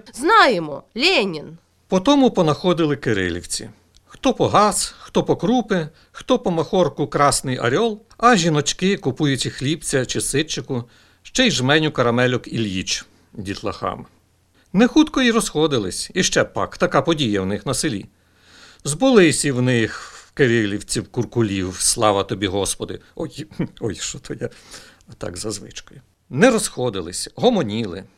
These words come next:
Speaker 2: Дарма що і Людя тут. Вона що ж, вона що із Гнатом розведена.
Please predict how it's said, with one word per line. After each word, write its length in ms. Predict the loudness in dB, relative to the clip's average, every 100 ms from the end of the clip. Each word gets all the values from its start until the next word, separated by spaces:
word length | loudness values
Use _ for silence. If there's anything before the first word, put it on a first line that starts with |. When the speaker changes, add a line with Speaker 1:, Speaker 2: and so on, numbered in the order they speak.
| _ _ _ _ _ _ _
Speaker 2:
Дарма 360 | -2 0 2 -2
що 220 | -2 -6
і 180 | -4 -4
Людя 320 | -4 -8 -10
тут. 420 | -12 -20 -20 -20 _ _ _ _ _ _
Вона 240 | 2 4 4
що 280 | 2 -4
ж, 120 | -6 -6
вона 280 | 2 2 2
що 160 | 0 -4
із 220 | -4 -6
Гнатом 480 | -4 -2 -2 -6 -6
розведена. 640 | -4 0 0 0 -2 -10